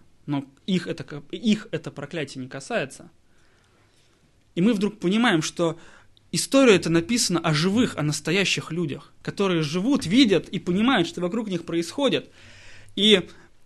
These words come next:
возможно, Хам и не был настолько уж плох.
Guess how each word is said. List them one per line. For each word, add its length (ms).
возможно, 500
Хам 280
и 160
не 140
был 200
настолько 600
уж 300
плох. 560